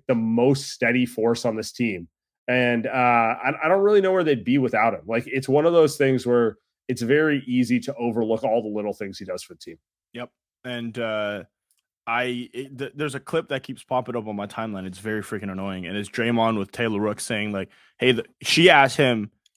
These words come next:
Speaker 2: um, you know, "What do you think about being a Warrior for the rest of your life, essentially?" And he says, "The writing's on the wall." And I, I watched that and I'm just like, "Is he just,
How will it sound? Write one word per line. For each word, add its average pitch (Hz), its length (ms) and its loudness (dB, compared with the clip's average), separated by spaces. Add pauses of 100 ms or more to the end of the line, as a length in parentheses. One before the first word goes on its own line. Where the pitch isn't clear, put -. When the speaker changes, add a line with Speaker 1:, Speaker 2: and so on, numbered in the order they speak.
(240)
Speaker 2:
um, 104 600 0
you 120 100 -8
know, 113 60 -4
"What 104 200 -2
do 127 60 -4
you 120 60 0
think 117 220 -6
about 104 400 0 (160)
being 117 160 -4
a 104 60 -6
Warrior 107 320 -2
for 101 100 -12
the 104 60 -6
rest 107 180 -4
of - 40 -16
your 95 80 -8
life, 131 200 -2
essentially?" 98 320 -14
And 101 80 -10
he 110 80 -6
says, 101 220 -8
"The 104 80 -6
writing's 123 340 -4
on 87 80 -10
the 87 60 -10
wall." - 260 -10 (120)
And 113 200 -2
I, 127 180 0
I 220 80 0
watched 208 360 -4
that 139 100 -8
and 127 80 -4
I'm 127 120 -2
just 117 140 -6
like, 98 220 -6 (1300)
"Is 117 140 -8
he 104 80 -8
just, - 240 -10